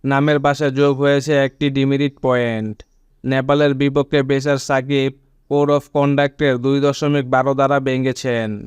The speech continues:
নিজের শাস্তি স্বীকার করে নেওয়ায় কোনো আনুষ্ঠানিক শুনানির প্রয়োজন পড়েনি সাকিবের। নেপালের বিপক্ষে টানা চার ওভারের স্পেলে মাত্র সাত রানে চার উইকেট শিকার করেন একুশ বছর বয়সী সাকিব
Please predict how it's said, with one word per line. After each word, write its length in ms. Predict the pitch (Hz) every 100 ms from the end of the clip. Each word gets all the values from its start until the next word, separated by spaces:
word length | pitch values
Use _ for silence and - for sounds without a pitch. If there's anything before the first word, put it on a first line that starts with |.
| - _ _ -
নিজের 280 | 135 143 151
শাস্তি 480 | 135 151 139 - 156
স্বীকার 400 | - 139 151 143
করে 200 | 147 147
নেওয়ায় 340 | 143 143 139
কোনো 240 | 131 143 143
আনুষ্ঠানিক 640 | 131 131 131 - 143 139
শুনানির 460 | - 139 139 143 139
প্রয়োজন 420 | 139 135 135 143
পড়েনি 360 | 135 139 139 143
সাকিবের। 680 | - 135 139 123 120 110 107 - - _ _
নেপালের 560 | 135 139 135 147 151 147
বিপক্ষে 580 | 139 143 139 147 - 151
টানা 320 | 139 139 147
চার 260 | 147 143 143
ওভারের 540 | 143 147 147 143 143
স্পেলে 360 | 139 151 143 139
মাত্র 400 | 131 131 - 139
সাত 320 | - 135 131
রানে 460 | 143 143 139 135 135 _ -
চার 240 | 147 147
উইকেট 300 | 151 147 147
শিকার 360 | - 139 147 139
করেন 320 | 147 147 139
একুশ 300 | 131 143 139
বছর 340 | 139 139 147
বয়সী 400 | 135 139 139 156
সাকিব 600 | 143 135 120 127 120 110